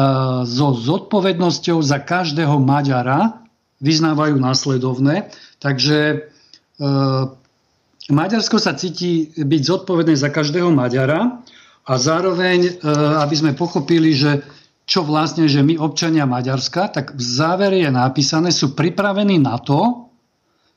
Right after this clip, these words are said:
že ustanovia poriadok, e, tej ich krajiny na národnej spolupráci a, e, tá ústava je zmluvou medzi Maďarmi minulosti, súčasnosti a budúcnosti.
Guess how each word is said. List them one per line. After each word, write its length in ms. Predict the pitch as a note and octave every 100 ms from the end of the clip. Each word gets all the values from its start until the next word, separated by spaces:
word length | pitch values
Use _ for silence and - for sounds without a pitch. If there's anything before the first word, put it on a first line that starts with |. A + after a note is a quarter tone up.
| -
že 80 | C#3
ustanovia 720 | F3 F3+ - F#3 F#3+ F#3 C3+
poriadok, 800 | - D3 D3+ D3 C#3+ D3 C#3 -
e, 40 | D3 C#3 C3 B2+ A#2+ A#2+ B2 B2+ _
tej 160 | D3+ C#3+ D3+ C3
ich 40 | -
krajiny 880 | B2+ C3 C3+ C3+ D3 D3+ F#3 A3 - - - _
na 240 | D3 C#3+ C#3
národnej 800 | C#3 E3+ F3+ E3 D#3+ D#3 D3 -
spolupráci 1120 | - - C#3 C3+ C#3 C#3+ C#3 - G3+ A3 - C#3+
a, 400 | C3 B2+ B2+ - _ _ _ _ _ _
e, 160 | D3+ C3 D3+
tá 160 | C#3+
ústava 400 | G3 A3+ B3 G#3
je 160 | D#3 B2+
zmluvou 400 | D#3 F#3+ F3+ G3
medzi 320 | E3 D3+ D3+
Maďarmi 400 | D#3 E3 D#3+ D3
minulosti, 480 | C#3 E3+ E3+ E3 C#3
súčasnosti 640 | - D3 D#3 C#3 D3+ C3
a 80 | D3
budúcnosti. 800 | A#2+ E3+ G3 - A#2+ A2 -